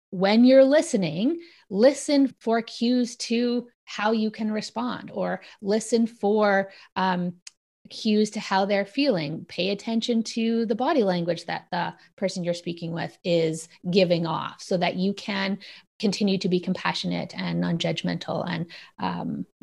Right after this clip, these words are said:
be there for them. And by focus, by, again, being intentional about where you're focusing,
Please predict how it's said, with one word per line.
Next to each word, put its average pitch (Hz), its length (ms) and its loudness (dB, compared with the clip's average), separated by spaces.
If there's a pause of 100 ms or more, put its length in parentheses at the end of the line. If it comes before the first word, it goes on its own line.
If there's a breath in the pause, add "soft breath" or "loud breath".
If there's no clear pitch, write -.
(100)
be 170 400 2 (260)
there 165 480 2
for - 180 -10
them. - 220 -10
And 190 120 -6
by 175 160 -2
focus, - 580 0 (100)
by, 180 240 2 (340 loud breath)
again, 170 240 -4
being 247 200 0
intentional 285 440 -4
about 185 280 -2
where 185 300 0
you're 190 340 -4
focusing, 311 640 -2